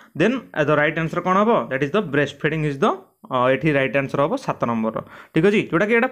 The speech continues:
ପୂର୍ବ ଭିଡ଼ିଓର। ତ ଯିବା। ତ ଆଉ ଗୋଟେ କଥା କହି ରଖୁଛି, ଆପଣମାନେ, ଏ, ଯେଉଁ ପୂର୍ବ ଭିଡ଼ିଓରେ ମୁଁ କହିଥିଲି ଏମ୍ ଟି ପି ରିଗାର୍ଡିଂ କିଛିଟା କଥା କହିଥିଲି, କିଛିଟା କୋଶ୍ଚିନ୍ ଆଣିଥିଲି, ତା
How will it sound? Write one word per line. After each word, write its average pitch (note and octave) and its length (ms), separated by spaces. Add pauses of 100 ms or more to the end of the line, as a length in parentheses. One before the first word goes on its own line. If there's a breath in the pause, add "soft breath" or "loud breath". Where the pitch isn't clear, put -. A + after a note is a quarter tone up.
ପୂର୍ବ A3 280
ଭିଡ଼ିଓର। F#3+ 280 (480 loud breath)
ତ - 20 (140)
ଯିବା। F#3+ 220 (420 loud breath)
ତ C4+ 40
ଆଉ A3+ 260
ଗୋଟେ C#4 180
କଥା C#4 200
କହି C4+ 160
ରଖୁଛି, C4 280
ଆପଣମାନେ, A#3+ 500 (400 soft breath)
ଏ, C#3 60 (180)
ଯେଉଁ G3+ 160
ପୂର୍ବ F3+ 240 (100)
ଭିଡ଼ିଓରେ A#3 240
ମୁଁ A#3 240
କହିଥିଲି G3+ 460
ଏମ୍ E3 160
ଟି C4 140
ପି A#3 140
ରିଗାର୍ଡିଂ A#3 380
କିଛିଟା G#3 360 (360)
କଥା F3 200
କହିଥିଲି, F3 400
କିଛିଟା E3+ 220
କୋଶ୍ଚିନ୍ E3+ 380
ଆଣିଥିଲି, G3+ 320 (400 loud breath)
ତା G#3 60